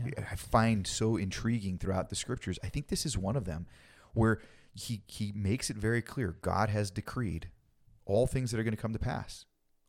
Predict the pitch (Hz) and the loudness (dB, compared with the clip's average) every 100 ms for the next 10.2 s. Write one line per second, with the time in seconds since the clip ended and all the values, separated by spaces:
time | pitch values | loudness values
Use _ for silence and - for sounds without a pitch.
0 | - 151 170 - 170 90 - - - 110 | -2 2 4 2 0 -2 -10 -18 -8 -4
1 | 120 139 147 139 117 - _ - - - | -2 0 0 -2 -4 -8 _ -6 4 4
2 | - 170 101 90 - - - - 107 117 | 4 2 0 -4 -8 -6 -4 -2 0 0
3 | 120 123 139 139 131 156 147 104 - - | -2 0 2 2 4 2 2 0 -8 -8
4 | - - - 180 165 156 113 139 139 - | 0 2 4 4 4 4 4 4 4 0
5 | 135 143 139 135 151 - _ - 156 160 | 0 0 2 0 0 -6 _ -2 4 8
6 | 160 151 165 139 98 110 - 131 139 - | 8 6 0 0 0 -2 0 0 0 -4
7 | - 131 117 117 117 120 123 117 - - | -6 -2 0 0 0 0 0 -2 -8 -20
8 | - - 110 - 110 127 - - _ - | -12 -4 -2 -2 -2 -2 -4 -10 _ -12
9 | - - - - 117 120 120 120 123 107 | -10 -10 -8 -2 0 4 4 4 2 -2
10 | - 85 | -2 -4